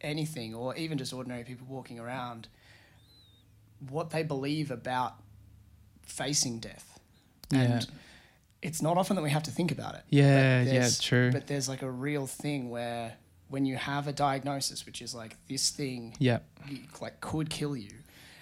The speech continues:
Speaker 1: and then you're left to contemplate that, because every
Speaker 2: Mm.
Speaker 1: human on the planet theoretically knows we're all gonna die.
Speaker 2: Yeah.
Speaker 1: You know, where that's the curse of consciousness for our <laughs> species.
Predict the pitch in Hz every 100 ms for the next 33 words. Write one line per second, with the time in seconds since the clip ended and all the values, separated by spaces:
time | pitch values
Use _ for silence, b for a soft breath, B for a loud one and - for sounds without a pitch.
0 | b 135 131 131 127 127 139 127 135 135
1 | 131 - 151 139 123 113 - - 101 -
2 | - 147 131 117 107 202 104 - - -
3 | - - 190 170 123 117 - _ 147 139
4 | 123 - 135 101 - - - 160 131 127
5 | 127 120 120 123 98 123 139 - 117 117
6 | 120 - 113 110 123 113 - - 113 -
7 | - 113 117 120 120 - 127 - - 120
8 | 123 117 - 123 - - b b b -
9 | 160 156 160 107 - - - 131 120 117
10 | 123 - - 226 - - - -